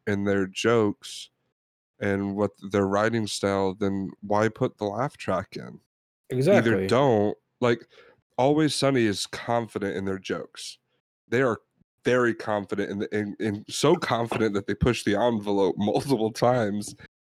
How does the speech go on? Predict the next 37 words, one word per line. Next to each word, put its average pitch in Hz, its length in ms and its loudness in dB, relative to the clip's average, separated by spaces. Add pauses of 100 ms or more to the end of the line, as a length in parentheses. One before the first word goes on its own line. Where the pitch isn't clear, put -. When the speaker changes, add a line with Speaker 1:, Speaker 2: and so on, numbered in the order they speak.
(300)
Speaker 1:
and 110 160 4
it 95 100 2
works. - 680 0 (640)
They've 110 180 4
been 123 200 2
going 113 400 4
on 104 440 2
for, 101 1000 4 (300)
I - 40 -14
think, 110 220 -4 (460)
fourteen, 117 460 0
fifteen 117 580 0
seasons 127 580 0
now. 147 320 -2 (120)
Speaker 2:
Man, 90 300 -2
good 139 200 0
for - 160 -4
Speaker 1:
A-, - 60 2
Speaker 2:
them. 101 220 0 (260)
Speaker 1:
and 120 200 4
it's 117 200 -2
good. 117 580 4
It's 107 160 -2
still 123 420 2
good. 107 540 0 (180)
And 110 280 0
they 104 100 2
don't 156 160 2
have 127 100 0
a 110 40 2
laugh 95 280 0
track. 104 300 -4 (240)
Um, 101 680 -2
they 110 100 0
don't 131 180 2
need 170 200 4
it 98 180 0